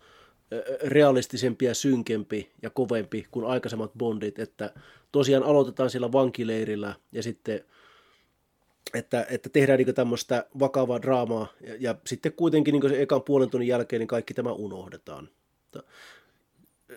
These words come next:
Se syy, miksi mä mainitsin Peter Jacksonin, niin mä mainitsin sen kahdesta syystä. Toinen on se, että tää elokuva tuntuu ehkä vähän, että tää on Bond-sarjan Hobitti. Että <laughs> täysin tarpeeton räpeilys, jossa on liikaa C G I:ta.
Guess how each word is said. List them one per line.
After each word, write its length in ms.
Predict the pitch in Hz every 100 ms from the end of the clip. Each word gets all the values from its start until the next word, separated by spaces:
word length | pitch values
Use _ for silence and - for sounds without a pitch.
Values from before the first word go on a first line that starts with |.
| -
Se 200 | 127 185
syy, 240 | 196 220 214
miksi 240 | 196 190
mä 100 | 156
mainitsin 380 | 151 151 143 135
Peter 300 | 160 151 135
Jacksonin, 600 | 147 143 - 127 123 117
niin 200 | 123 123
mä 120 | 123 131
mainitsin 340 | 143 135 131
sen 80 | 117
kahdesta 380 | 165 151 135 127
syystä. 500 | 143 117 - 123 - - - _ _ -
Toinen 280 | 147 143
on 80 | 135
se, 100 | 131
että 200 | 135 135
tää 240 | 131 131 127
elokuva 380 | 135 131 131
tuntuu 340 | 117 143 131 123
ehkä 200 | 113 120
vähän, 140 | 123
että 160 | 110 120
tää 140 | 127
on 120 | 120
Bond-sarjan 600 | 113 135 127 - 117 117
Hobitti. 720 | 117 127 101 101 - - 90 - _ _ _ _ _
Että 320 | - - 107 - 135
<laughs> 180 | - -
täysin 340 | 151 131 131
tarpeeton 640 | - 127 113 - 104 110 101
räpeilys, 460 | 117 - 104 104
jossa 200 | 104 -
on 80 | 113
liikaa 280 | 113 107 104
C 260 | - 110
G 80 | - 107 113 101
I:ta. 180 | 95